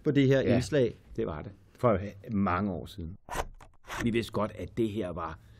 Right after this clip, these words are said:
Speaker 2: det, hele Danmark sad og ventede på. Det var, det var, det, det var virkelig, øh, stort. Så, så det var en intensiv, øh, arbejdsdag. Øh, og vi havde måske også et vist, øh, hvad skal man sige, overmod.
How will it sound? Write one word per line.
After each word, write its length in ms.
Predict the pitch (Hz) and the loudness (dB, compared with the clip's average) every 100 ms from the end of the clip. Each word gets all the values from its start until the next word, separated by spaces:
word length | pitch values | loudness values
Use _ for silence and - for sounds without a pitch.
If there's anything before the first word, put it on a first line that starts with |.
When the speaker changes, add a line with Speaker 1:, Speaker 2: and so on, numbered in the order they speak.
| - - - - - | -20 -20 -20 -20 -4
Speaker 2:
det, 160 | 117 104 | 0 0
hele 220 | 101 101 | 2 2
Danmark 360 | 104 87 92 101 | 2 2 0 -2
sad 180 | 104 82 | -2 -2
og 120 | 87 | -2
ventede 300 | 87 87 104 | -4 -4 -6
på. 280 | - 85 - | -6 -8 -4
Det 100 | 98 | -2
var, 120 | 98 | -2
det 180 | 95 113 | -2 -4
var, 240 | 98 80 52 | -4 -6 -10
det, 260 | - 76 57 - | -10 -8 -8 -6
det 120 | 104 | -4
var 140 | 101 | -4
virkelig, 460 | 95 120 123 131 92 - | -2 -2 -2 -6 -8 -6
øh, 240 | 110 95 82 | -2 0 -2
stort. 380 | - 90 - - | -2 -4 -4 -4
Så, 180 | 110 92 - - | -4 -4 -8 -2
så 120 | 135 | 4
det 180 | 120 170 | 6 6
var 80 | |
en 200 | - 139 | 6 0
intensiv, 800 | - 165 185 220 190 - 165 - - | 0 0 2 0 0 0 -2 -2 2
øh, 180 | 131 120 | 4 4
arbejdsdag. 680 | 110 123 165 151 147 117 - - - - - | 0 -2 -2 -2 0 -2 -4 -14 -20 -20 -8
Øh, 680 | - 123 113 107 104 98 95 - - - - | 4 6 8 6 6 6 4 0 -4 -6 -8
og 200 | - 135 | -2 0
vi 80 | 147 | 2
havde 220 | 123 185 | 4 6
måske 340 | 220 185 175 82 | 6 4 2 4
også 240 | 123 147 | 2 2
et 180 | 156 104 | -2 0
vist, 280 | 131 143 - | 0 -2 -2
øh, 140 | 120 | -2
hvad 120 | 107 110 | 0 -4
skal 160 | 131 | -4
man 100 | 101 | -4
sige, 320 | 87 92 85 - | -4 -6 -6 0
overmod. 680 | 139 165 214 175 107 92 | 4 6 6 4 2 0